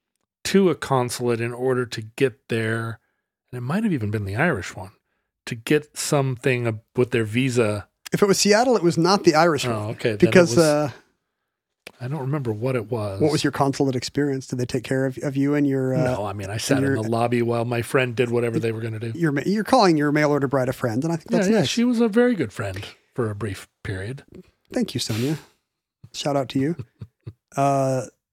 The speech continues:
Speaker 2: I, I know it can't be the Irish consulate because, uh, Seattle was listed on Ir-, the, uh, government, the Irish, whatever Ireland's State Department is, uh, whatever its diplomatic corps is. It was listed as a city that has an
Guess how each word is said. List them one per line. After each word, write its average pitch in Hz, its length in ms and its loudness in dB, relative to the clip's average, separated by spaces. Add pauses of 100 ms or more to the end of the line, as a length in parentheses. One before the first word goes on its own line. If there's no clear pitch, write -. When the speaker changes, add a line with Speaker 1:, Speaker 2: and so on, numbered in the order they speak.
(280)
Speaker 2:
I, 180 200 2
I 185 80 8
know 220 120 6
it - 80 0
can't 196 240 4
be 175 80 8
the 160 120 4
Irish 170 280 4
consulate 143 460 0
because, 139 500 0
uh, 131 400 0 (540)
Seattle 190 340 6
was 175 160 4
listed 165 220 4
on 151 100 4
Ir-, 147 260 4
the, 147 220 2
uh, 139 140 2
government, 156 420 4
the 147 120 2
Irish, 156 440 4 (260)
whatever 143 460 2
Ireland's 135 580 0 (1300)
State - 280 0
Department 226 480 2
is, 247 520 -2
uh, 147 200 2
whatever 165 300 2
its 156 120 -4
diplomatic 170 460 2
corps 175 200 4
is. 196 200 0
It 160 60 -2
was 147 220 -2
listed 170 260 2
as 160 80 2
a 147 40 -2
city 170 180 4
that 151 120 2
has 147 160 0
an 139 80 0